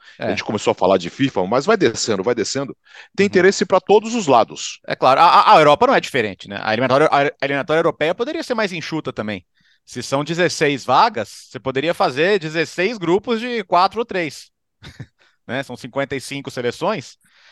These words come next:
Speaker 1: Você poderia matar as eliminatórias europeias em seis rodadas. Mas não, porque eles também têm direitos centralizados.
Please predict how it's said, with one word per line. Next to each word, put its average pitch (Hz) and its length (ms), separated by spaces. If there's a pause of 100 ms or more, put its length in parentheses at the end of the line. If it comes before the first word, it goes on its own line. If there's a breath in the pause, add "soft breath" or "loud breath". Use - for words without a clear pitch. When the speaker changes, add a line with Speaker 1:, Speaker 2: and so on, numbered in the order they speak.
Speaker 1:
Você 120 120
poderia 123 340
matar 165 320
as 151 80
eliminatórias 147 360
europeias 143 420
em 240 120
seis 220 300
rodadas. 151 540 (680)
Mas 104 320
não, 170 220
porque - 240
eles 110 140
também 135 200
têm 190 120
direitos 156 280
centralizados. 120 800